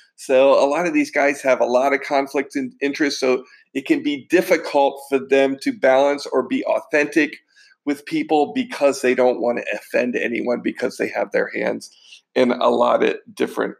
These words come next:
cookie jars. And I think that's very representative in our culture now. Uh, there was a U S T A president who was just a past president, Katrina Adams. She did a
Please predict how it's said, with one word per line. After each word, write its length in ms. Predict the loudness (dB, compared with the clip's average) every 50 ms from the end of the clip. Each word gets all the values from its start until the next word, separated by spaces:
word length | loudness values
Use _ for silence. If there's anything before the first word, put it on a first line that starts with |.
| _ -8
cookie 320 | -6 -6 -6 -6 -10 -10
jars. 340 | -2 0 2 2 2 0 0
And 80 | 2
I 80 | 2 2
think 160 | 2 2 2
that's 180 | 2 2 2 4
very 280 | 4 4 4 4 4
representative 640 | 4 2 2 2 0 -2 0 0 0 2 2 0 -2 -4 -6 _ _ _ _ _ _ _
in 140 | -4 2 2
our 180 | 2 2 2
culture 440 | 0 0 2 2 2 0 -2 -4 -2
now. 480 | 0 2 4 4 6 6 6 6 4 2 2 -2
Uh, 200 | -2 0 0 0
there 160 | 0 0 0
was 180 | 0 0 -2 0
a 260 | -2 -2 -2 -2 -4 -2
U 100 | 0 0
S 120 | 0 0
T 180 | -2 -2 -2 -2
A 40 | -2 -6 _ -10
president 600 | 0 2 2 2 2 0 0 0 -2 -2 -4 -10 -16 -20 _ _ _ -20 -20 -20 _ _ _ -6
who 80 | -4
was 160 | -4 -4 -4
just 200 | -4 -6 -4 -4
a 60 | -4 -6
past 380 | -2 0 2 2 2 0 -6
president, 500 | -4 0 2 2 2 0 -2 -4 -4 -6
Katrina 320 | -6 -8 -6 -2 -2 0 2
Adams. 340 | 2 2 2 2 0 -4
She 120 | -6 -6 -4
did 120 | -2 -2
a 120 | -2 -2